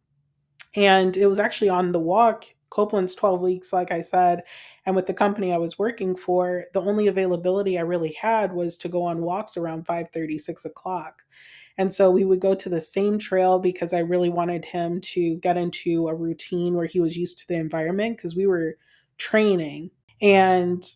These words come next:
we started going around the same time. And every time we would go, we would,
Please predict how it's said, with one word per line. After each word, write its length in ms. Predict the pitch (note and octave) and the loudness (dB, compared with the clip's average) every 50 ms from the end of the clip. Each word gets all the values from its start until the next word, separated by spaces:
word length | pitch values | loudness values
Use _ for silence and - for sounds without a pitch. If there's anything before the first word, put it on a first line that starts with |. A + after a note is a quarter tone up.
| _ _ _ _ _ _ _ _ - | _ _ _ _ _ _ _ _ -2
we 140 | F#3 G3+ G3+ | 0 0 2
started 300 | G3 - G3+ G3 F#3+ F3+ | 4 6 6 6 6 6
going 200 | F#3+ F#3+ F#3 F#3 | 4 2 2 2
around 220 | F3+ F3 F3+ F3 | 2 0 0 0
the 60 | F3 | -2
same 260 | E3+ - - F3 E3+ E3 | -4 -6 -4 -4 -4 -4
time. 380 | - - - A3+ B3+ A3+ F3+ G#3 | -6 -6 -6 -4 -2 -2 -2 -2
And 120 | E3+ D#3+ - | -6 -6 -2
every 280 | F#3 F#3+ G#3 G3+ G#3+ A3 | 0 0 2 2 2 0
time 260 | G#3+ - G3+ F#3+ G3 | -2 -4 -4 -2 0
we 80 | F#3+ F3+ | 0 0
would 180 | F3 E3 E3 | 0 -2 -4
go, 300 | E3+ G3+ A3+ B3 A#3+ G#3+ | -2 0 0 2 2 2
we 180 | F#3 F#3 F#3 F#3 | 0 0 -2 -2
would, 440 | F3 F3+ F3 F3 E3+ E3+ E3+ E3+ | -2 -2 -2 -2 -2 -4 -6 -8